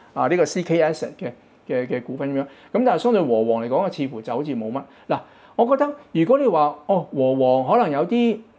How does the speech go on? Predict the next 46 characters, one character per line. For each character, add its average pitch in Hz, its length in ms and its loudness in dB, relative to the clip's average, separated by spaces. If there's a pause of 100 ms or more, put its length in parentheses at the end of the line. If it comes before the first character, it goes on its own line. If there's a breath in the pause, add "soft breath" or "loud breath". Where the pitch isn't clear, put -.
投 127 260 -2
資 247 240 0
大 131 220 0
計， 135 480 0
OK， 160 280 0
係 139 160 -2
即 220 160 2
係 190 80 2
將 214 220 2
會 147 160 2
係， 139 280 2
啊， 123 60 2
用， 131 440 0
啊， 131 80 0
比 156 100 2
較 190 100 6
多 202 300 4
嘅 - 40 -6
capital 180 340 -2
嘅 135 160 0
噉 165 120 0
樣， 170 140 -2
你， 139 240 0
OK， 147 280 -2
你， 127 260 -2 (360)
呃， 113 420 -6 (240)
喺 147 280 2
派 139 240 -2
發 135 160 -2
方 165 180 -2
面 120 200 -4 (320 loud breath)
比 151 120 0
較 131 300 0
手 131 220 -2
緊 147 120 0
啲， 156 240 -2 (180)
呢 175 120 -4
個 139 120 2
可 135 120 0
以 135 80 -2
理 113 160 -6
解。 120 220 -6 (120)
但 151 180 2
係 147 280 0 (260)
即 - 120 -4
係 135 100 -4